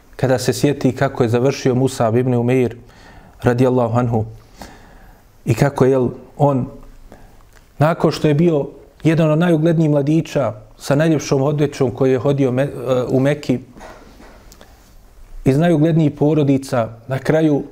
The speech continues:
nisu imali kefina da ga ukopaju, a on je bio, jel, jedan od junaka koji je branio Allahov poslanika, sallallahu alejhi ve sellem, i nosio njegov,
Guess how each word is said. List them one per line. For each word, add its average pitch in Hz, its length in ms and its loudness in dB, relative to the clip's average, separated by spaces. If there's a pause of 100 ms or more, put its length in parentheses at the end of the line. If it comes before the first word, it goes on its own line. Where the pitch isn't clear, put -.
(760)
nisu 185 320 2
imali 175 440 2 (100)
kefina 165 480 2
da 135 100 2
ga 135 80 0
ukopaju, 131 560 -2 (880)
a 127 140 2
on 156 160 2
je 147 80 4
bio, 151 220 2
jel, 147 180 2 (220)
jedan 151 260 2
od 135 120 0
junaka 139 640 0 (720)
koji 151 260 2
je 131 180 0
branio 151 500 2
Allahov 139 340 0
poslanika, 131 680 -2
sallallahu 127 560 0
alejhi 131 180 0
ve 123 100 -2
sellem, 131 340 -2
i 120 40 -2
nosio 135 340 -2
njegov, 123 360 -2